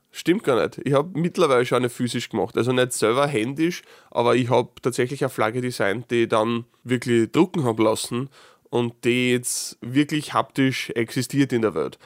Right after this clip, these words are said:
was eine ganz coole Geschichte ist. Ansonsten, ja, ich hab auch, äh, es gibt diese drei, äh, Standardflaggen, die ich öfters benutze für Platzhalterland im Endeffekt, also wo jetzt nicht ein spezifisches Land, äh, darstellen will in einer ge-,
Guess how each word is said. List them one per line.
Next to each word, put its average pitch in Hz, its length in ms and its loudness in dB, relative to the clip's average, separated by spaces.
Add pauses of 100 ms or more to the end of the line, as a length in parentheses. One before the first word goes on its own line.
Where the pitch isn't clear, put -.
(220)
was 117 120 0
eine 127 80 2
ganz 120 280 0
coole 120 260 0
Geschichte 113 380 -4
ist. 101 120 -6 (320)
Ansonsten, 165 760 0
ja, 117 260 4
ich 147 100 2
hab 117 160 0
auch, 113 280 2 (220)
äh, - 240 -6
es - 160 -6
gibt - 220 -8
diese 127 200 -2
drei, 101 560 -2 (340)
äh, 110 180 0
Standardflaggen, 117 800 -2
die 117 100 -2
ich 104 60 0
öfters 117 340 -4 (300)
benutze 123 400 0
für 113 420 2 (100)
Platzhalterland 117 960 2
im 120 100 -2
Endeffekt, 113 540 0
also 107 260 -2
wo 113 80 0
jetzt 113 160 -4
nicht 113 140 0
ein - 140 2
spezifisches 120 680 -2
Land, 110 380 0 (460)
äh, 110 380 2 (340)
darstellen 120 560 2
will 123 400 0
in 117 140 -4
einer 117 80 2
ge-, 110 240 -2